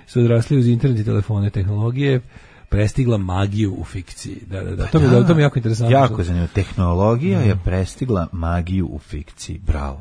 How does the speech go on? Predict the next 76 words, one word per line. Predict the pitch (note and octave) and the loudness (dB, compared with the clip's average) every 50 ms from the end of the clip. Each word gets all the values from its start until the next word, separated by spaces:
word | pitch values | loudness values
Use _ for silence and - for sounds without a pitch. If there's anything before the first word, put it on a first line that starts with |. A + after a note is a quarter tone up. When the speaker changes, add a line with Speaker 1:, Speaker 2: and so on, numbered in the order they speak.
| - - | -12 -10
Speaker 2:
bravo. | E2+ E2 D#2 D2+ C#2 D2+ D#2 | -6 -4 -4 -4 -4 -6 -4
Ovo | D#2+ E2 F2 F#2+ | -4 -2 -2 0
je, | G2 F2+ E2+ | 0 -2 -2
to | - - C3 | -2 0 0
je | C#3 | 0
taj, | C3 B2 A2+ G#2 | 0 0 -2 -2
to | E2+ - F#2+ | -4 -6 -8
je | F#2+ F2 | -8 -4
Speaker 1:
Pa, | - F#2+ | -4 -4
Speaker 2:
to | F#2 A#2 C3 | -2 -2 -2
što | F#2+ | 0
Speaker 1:
znaš | A2 A#2 A#2 | 2 2 4
da | A2+ | 4
ima | D3+ | 4
Speaker 2:
nikad | C#3+ D3 C3 | 4 4 4
Speaker 1:
onaj, | A#2 A2+ | 6 6
Speaker 2:
nećemo | A2 A2 | 4 4
Speaker 1:
kako | F#3+ F3+ G2+ | 2 2 2
se, | - | 2
Speaker 2:
moći. | - - | 2 2
Speaker 1:
kako | F#3+ F#3+ F#3 | 0 0 0
se | - D3 B2+ A2+ | 0 -2 -4 0
to | - D3+ B2 | 0 0 2
zove? | A2 G#2+ G2+ G#2 | 2 2 0 0
Ali | G2+ F#2+ | -2 -2
to | - | -4
onaj | C3 A#2+ A#2+ | -4 -4 -4
s-, | - - - - - - - - - A#2+ | -4 -6 -10 -12 -14 -14 -16 -18 -18 -18
čiji | - - B2+ B2+ | -16 -12 -10 -10
je | A#2 | -10
to, | G2+ - G#2 G2 | -10 -10 -12 -10
zove | G2 G2 G2+ G2+ | -8 -6 -6 -8
se | F#2 - | -8 -8
to | A#2+ G#2+ | -10 -10
Sod | - - A#2 A2+ G#2+ G2+ | -8 -8 -8 -8 -6 -6
Zlo, | G#2 G#2+ G#2 | -4 -4 -4
ono | G2 F2+ F#2 | -4 -4 -6
kad | F#2+ G#2+ - | -8 -10 -10
kaže, | - G#2+ G2+ G2 G2 | -8 -8 -8 -6 -6
ili, | - - G#2+ G2+ G2+ G2+ | -6 -6 -6 -6 -6 -6
ili, | G2+ G2+ G2+ G2+ | -6 -6 -6 -6
ili, | G2+ G2+ G2+ G2+ | -6 -6 -6 -6
ili | G#2+ G#2+ G#2+ G2+ | -4 -4 -6 -6
to | - | -4
re-, | A#2+ G#2+ | -6 -6
Speaker 2:
Šta | G#2+ G#2 | -6 -4
ti | G#2 | -6
je? | F2+ F2 | -4 -4
Speaker 1:
ili | A2 A2+ G#2+ | -4 -4 -6
to | A2+ C3 A2+ | -4 -4 -4
rekao. | A2 A2+ - - A2 G#2 | -4 -4 -6 -6 -8 -8
Speaker 2:
Ti | G#2 | -6
shvataš, | - - B3 - - - G#2+ | -6 -8 -8 -6 -6 -8 -6
Dick | G#2+ G#2 B2+ D3+ C#3+ - | -2 0 -2 -2 -2 -2
Tracy | - - A2 G#2 G#2 G2+ F2+ - - | -2 0 0 2 0 0 -4 -6 -8
je | E2 | -10
tridesetih | D2+ - F#2 F#2 F2 A2 - - - - F2 D#2 | -8 -6 -4 -4 -2 -4 -4 -6 -6 -8 -6 -4
godina | D#2+ E2 F2 F#2+ G#2 G2+ F#2+ F2+ | 0 0 2 2 2 2 0 0
Speaker 1:
Da. | D#2 E2+ | 0 -2
Speaker 2:
imao | F#2 F2 F2 F#2+ G2 F#2+ E2+ | -4 -4 -2 0 0 0 0
radio | E2+ E2+ E2 E2 D#2 D2+ D#2 C#2 | 0 0 0 0 -2 -4 -6 -6
sat. | - - - - D2+ D2 F2 | -8 -10 -10 -10 -10 -8 -6
Speaker 1:
Ima, | F#2 F2+ F#2 F#2+ | -8 -6 -6 -6
da, | F#2 F#2+ F2+ F2 | -6 -6 -6 -6
Speaker 2:
S | F2 | -6
Speaker 1:
mogu. | F2 F2+ F2+ F2+ | -6 -6 -6 -6
Speaker 2:
kojim | G2 G2+ G2+ G2+ A2+ | -6 -6 -4 -4 0
Speaker 1:
Ali | G2+ A2+ | 2 4
Speaker 2:
se | D#3 | 6
Speaker 1:
inače, | G#3+ A3+ - | 6 6 6
konačno | - D#3+ E3+ E3+ | 6 6 4 4
su | - - D3+ | 4 4 4
imali | D3 C3+ | 4 6
pravi | A2+ C3+ A#2 G#2 G2 | 6 6 4 4 4
mo-, | F#2+ G2 F#2+ F#2+ | 2 0 -2 -4
smartfon. | - A#2 G2+ F2+ - - G#2 F#2 | -4 -4 -4 -4 -6 -6 -8 -8